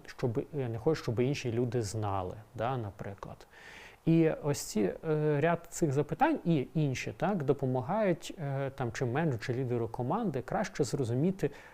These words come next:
реальну ситуацію, з якою опинилася людина. І, відповідно, вже обговорюючи це з людиною, так, ми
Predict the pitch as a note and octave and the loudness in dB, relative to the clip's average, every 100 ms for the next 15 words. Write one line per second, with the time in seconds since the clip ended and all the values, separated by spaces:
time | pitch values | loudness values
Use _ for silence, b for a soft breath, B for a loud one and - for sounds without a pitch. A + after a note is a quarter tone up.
0 | - C#3 D#3+ E3 D3+ - D3 - B2+ B2+ | -2 0 2 0 -2 -2 -4 0 2 4
1 | D3 D3 - B2 A2+ G#2+ A2+ A2 D3 A#2 | 4 2 -2 -4 -4 -2 -4 2 2 2
2 | - A2 A2 G#2+ - G#2 G#2 G2+ G#2+ B | -2 -4 -4 -4 -4 -4 -4 -6 -8 B
3 | B B B - C#3+ D3 - C#3+ B3+ E3+ | B B B -2 2 2 0 0 2 2
4 | B2+ E3+ E3+ A2+ B2 E3+ D#3 C3 - C#3 | 2 2 2 2 2 2 2 0 -2 -2
5 | B2 G#2 - C3 B2 B2+ D#3 D4 A#3 A#2+ | -2 -2 -2 -2 -2 -2 0 2 2 0
6 | G#2 C#3 F#3 F#3+ C3 A#2+ F3 F3+ | -2 -4 -4 -6 -4 -2 0 -2